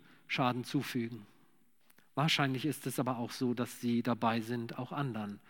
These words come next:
Schaden zuzufügen. Und wo wir das tun, da entsteht ein Schaden in der Welt,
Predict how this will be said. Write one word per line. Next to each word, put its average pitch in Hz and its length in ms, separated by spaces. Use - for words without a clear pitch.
Schaden 104 480
zuzufügen. - 840
Und 120 180
wo 139 140
wir 147 100
das 131 280
tun, 123 520
da 127 100
entsteht 143 720
ein 139 160
Schaden 123 580
in 113 120
der 113 200
Welt, 113 340